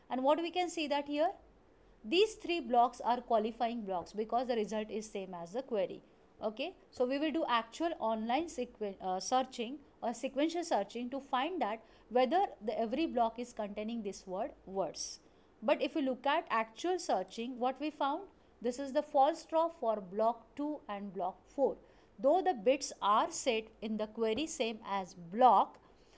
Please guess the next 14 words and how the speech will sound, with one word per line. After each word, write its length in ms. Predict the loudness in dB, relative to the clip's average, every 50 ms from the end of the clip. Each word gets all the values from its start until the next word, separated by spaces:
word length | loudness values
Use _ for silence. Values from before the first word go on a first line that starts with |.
| -20 -10 -4
the 140 | -2 0 4
word 300 | 6 8 8 8 6 4 0 -10 -14 -6
words 380 | 0 4 4 4 4 2 -2 -4
is 220 | -4 -4 -4 -6
not 340 | -6 -2 -2 -2 -2 -2 -4
present 360 | -4 -4 -4 -4 -8 -10 -10
in 100 | -10 -10
the 80 | -8 -8
second 460 | -8 -6 -8 -6 -6 -6 -6 -6 -4
block 320 | -4 -2 -2 -2 -4 -6 -10 -10 -8
and 260 | -8 -6 -6 -8 -12 -14 -14 -10
fourth 280 | -8 -6 -6 -6 -10 -14 -20 _ _
block. 240 | -2 -2 0 -2 -2 -8 -18 -20 -10 -8
Okay, 320 | -8 -6 -6 -6 -8 -8